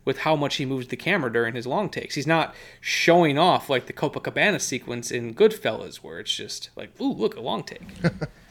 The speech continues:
Speaker 1: You know,
Speaker 2: There's
Speaker 1: so.
Speaker 2: another long take from, uh, that I really enjoy from Haunting of Hill House. It's the, I don't know what episode it is. It's dur-, during the storm in Haunting of Hill House that was done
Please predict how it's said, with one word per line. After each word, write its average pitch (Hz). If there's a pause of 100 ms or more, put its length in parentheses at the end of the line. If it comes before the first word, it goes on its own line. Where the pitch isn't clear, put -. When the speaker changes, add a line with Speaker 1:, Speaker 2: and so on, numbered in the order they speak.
(840)
Speaker 1:
You -
know, -
Speaker 2:
There's 165
Speaker 1:
so. 160
Speaker 2:
another 156
long 131
take 127
from, 127
uh, 120
that 120
I 120
really 127
enjoy 117
from 117
Haunting 120
of 110
Hill 123
House. 110
It's 131
the, 120
I 123
don't 139
know 123
what 117
episode 117
it 113
is. 117
It's 117
dur-, 139
during 143
the 123 (120)
storm 117 (320)
in 127
Haunting 127
of 110
Hill 127
House 113
that 120
was 120
done 117